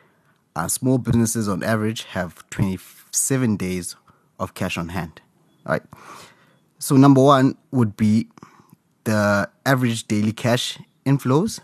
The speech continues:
and the average daily cash outflows, right? So how much comes into the business and how much leaves the business. Number two would be how much cash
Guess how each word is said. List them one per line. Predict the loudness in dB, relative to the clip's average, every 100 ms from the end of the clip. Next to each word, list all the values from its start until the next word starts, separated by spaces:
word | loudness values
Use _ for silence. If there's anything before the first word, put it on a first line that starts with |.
| -12
and | -6 -6
the | -6 -4
average | -4 -4 -8 -12 -10
daily | -8 -8 -8
cash | -4 -4 -6 -6
outflows, | -4 -4 -10 -16 -14 -10
right? | -10 -8
So | -8 -8 -8 -16 -20 _
how | 0
much | 0 -2
comes | -2 -2 -2
into | -8
the | -8
business | -4 -2 -2 -6 -10 -18 -14
and | -8
how | -4
much | -4 -4 -8
leaves | -8 -8
the | -10
business. | -12 -12 -12 -16 -20 _ _ _ _ -20 _ -2
Number | 0
two | 2 2 4 2 -2 _ -6
would | -6 -6
be | -4 -2 -2 -6 -10 _ _ _ _ _ _ _ _
how | 2 4
much | 4 2 -4 -8 -4
cash | 0 0 0 -6